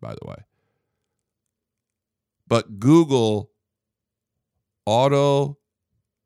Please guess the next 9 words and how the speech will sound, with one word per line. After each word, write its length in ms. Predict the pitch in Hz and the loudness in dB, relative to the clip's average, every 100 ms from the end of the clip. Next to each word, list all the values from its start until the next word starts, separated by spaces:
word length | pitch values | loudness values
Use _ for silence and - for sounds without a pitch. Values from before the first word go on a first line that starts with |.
| - - 117 104 95 98 107 _ _ _ _ _ _ _ _ _ _ - | -14 -4 0 0 -2 -8 -14 _ _ _ _ _ _ _ _ _ _ -2
what 260 | 104 - | -2 -2
we 200 | 104 113 | -2 -2
were 140 | 104 98 | -2 -4
talking 600 | - 104 101 - 98 98 | -4 -4 -4 -6 -10 -8
about. 400 | 87 73 73 - _ _ _ _ _ _ _ _ _ _ _ _ _ _ _ _ _ _ _ _ _ _ _ _ _ _ _ _ | -10 -10 -12 -16 _ _ _ _ _ _ _ _ _ _ _ _ _ _ _ _ _ _ _ _ _ _ _ _ _ _ _ _
Do 80 | - | -8
you 160 | 104 135 | -4 -2
not 260 | 127 120 | -4 -6
think 580 | - - 95 98 - - | -12 -10 -8 -8 -12 -20